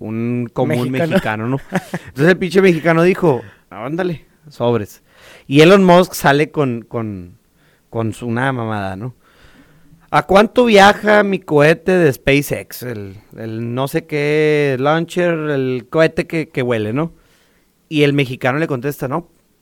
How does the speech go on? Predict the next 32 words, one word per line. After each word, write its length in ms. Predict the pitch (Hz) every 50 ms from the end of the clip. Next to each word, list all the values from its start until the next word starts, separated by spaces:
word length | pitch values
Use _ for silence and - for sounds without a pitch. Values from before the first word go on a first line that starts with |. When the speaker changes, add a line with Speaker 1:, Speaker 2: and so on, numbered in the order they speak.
| _ _ _ _ _ _ _ _
Speaker 1:
ten 200 | 127 123 117 120
los, 380 | 147 156 143 117 - - -
los 320 | - 123 113 101 - - -
cinco 240 | - 123 123 139 151 165
Speaker 2:
Sí, 60 | 180
Speaker 1:
dólares, 160 | 208 226 202 180
Speaker 2:
pues, 80 | 160 143
Speaker 1:
güey, 100 | 123 117 123
no 100 | 139 143
sé. 260 | - 139 151 - _ _
Speaker 2:
zafo. 340 | _ - 113 120 - 160 131
Speaker 1:
Una 180 | 113 120 123
disculpa". 340 | 127 120 120 147 139 - - - _ _ _ _ _ _ _ _ _ _ -
Y 60 | 135
entonces 400 | 135 135 - 139 131 131 156 160
este, 380 | 156 139 120 - 156 147 147 -
esta 240 | 123 - 135 127 -
persona 280 | 143 110 117 110 113
le 140 | 117 120 117
contesta, 540 | - 131 127 131 170 175 170 - 160 135 - _ _ _ _ _ _ _ _ _ _ _ _ _ _ _ _ _ _ _ _ _ _ _ _ _ _ _ _ _ _ _ _ _ _ _ -
"¿Qué 180 | - 202 214
animal 720 | 220 220 220 220 214 208 202 185 170 156 151 156 151 151 _ _ _ _ _ _ _
sube 380 | - - - - 180 196 208
la 120 | 196 196 190
colina 560 | 196 - 185 170 156 147 139 135 131 131 127 - _ _ _ _ _
con 260 | - 123 127 123 117
tres 260 | - - 156 165 160 -
patas 600 | - 165 151 143 - - 135 123 123 - - - _ _ _ _ _ _ _ _ _ _ _ _ _
y 120 | - 151 135
baja 280 | 123 110 104 120 113
con 180 | - - 117 107
cuatro?". 380 | - - 104 98 - - -